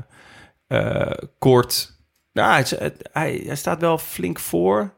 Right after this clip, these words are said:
Maar ik, ja, eh, volgens mij moet degene die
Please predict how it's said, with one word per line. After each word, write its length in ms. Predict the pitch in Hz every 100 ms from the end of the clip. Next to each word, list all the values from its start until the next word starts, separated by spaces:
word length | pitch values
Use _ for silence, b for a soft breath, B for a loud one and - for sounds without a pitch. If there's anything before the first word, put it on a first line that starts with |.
| _
Maar 200 | 135 135
ik, 200 | 135 -
ja, 320 | 139 127 95
eh, 340 | - 127 131 131 131 B
volgens 260 | B 147 147
mij 160 | 170
moet 180 | 175 165 -
degene 640 | - - 120 160 170 151
die 340 | 131 117 -